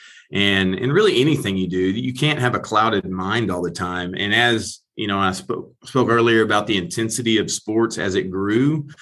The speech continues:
Well, so does the demand on, like, your, your mental capabilities of,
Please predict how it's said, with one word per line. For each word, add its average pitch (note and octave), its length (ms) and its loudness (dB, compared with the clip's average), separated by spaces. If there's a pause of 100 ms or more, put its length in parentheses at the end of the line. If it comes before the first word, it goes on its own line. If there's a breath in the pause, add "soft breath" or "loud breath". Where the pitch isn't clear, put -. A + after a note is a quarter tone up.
(320 loud breath)
Well, A2+ 120 0
so D3 260 2
does C3+ 240 2
the A#2 100 2
demand A2 560 0
on, F#2+ 360 -2
like, G#2 220 -6
your, F#2+ 200 -2 (100)
your G2+ 120 -2
mental G#2+ 340 2
capabilities F#2+ 960 0
of, F2+ 380 -2